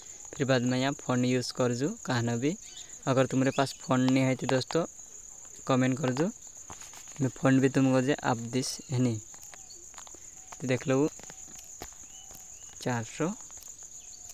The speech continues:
इक्यानवे, है नहीं। मारो में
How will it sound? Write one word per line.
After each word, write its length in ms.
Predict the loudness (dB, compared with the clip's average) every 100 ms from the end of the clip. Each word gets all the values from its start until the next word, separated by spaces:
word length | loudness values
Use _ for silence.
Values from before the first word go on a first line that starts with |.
| -16 -16 -16 -16 -10
इक्यानवे, 500 | -6 -2 -2 -2 -4 -8 -12 -14 -16 -16 -10 -2
है 100 | 2
नहीं। 220 | 2 -2 -10 -18 -18 -16 -16 -14 -14 -2
मारो 280 | 2 4 6
में 200 | 6